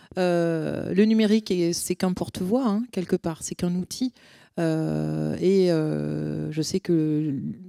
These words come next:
l'expression du buzz aujourd'hui est un peu à la mode, et faire du buzz pour du buzz, en soi, ça ne sert à rien. Euh, faire du buzz, oui, c'est un one-shot, ça va marcher à un moment donné, vous allez monter dans les médias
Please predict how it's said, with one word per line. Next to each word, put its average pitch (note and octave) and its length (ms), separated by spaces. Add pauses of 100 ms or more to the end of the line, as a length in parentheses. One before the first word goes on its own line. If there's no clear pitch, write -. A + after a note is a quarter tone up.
(220)
l'expression F3+ 540
du F3+ 160
buzz F#3 300
aujourd'hui D#3+ 460
est D3+ 120
un D3+ 80
peu D#3+ 140
à D3+ 60
la D#3+ 120
mode, F#3 300
et C#3 60
faire E3 200
du E3+ 100
buzz F#3+ 220
pour E3 160
du D#3 140
buzz, F3+ 320
en D#3+ 160
soi, F#3 280
ça E3+ 160
ne D#3+ 80
sert D#3+ 220
à D#3 100
rien. G3+ 360 (560)
Euh, D#3 360
faire E3 220
du E3 140
buzz, F3+ 400
oui, G3 160
c'est F#3+ 160
un D#3+ 100
one-shot, E3+ 480
ça D#3+ 120
va D#3 140
marcher E3 280
à F#3 40
un F3 80
moment E3 260
donné, F3+ 380
vous E3 140
allez D#3 340
monter F3+ 340
dans F3+ 120
les E3 100
médias E3 400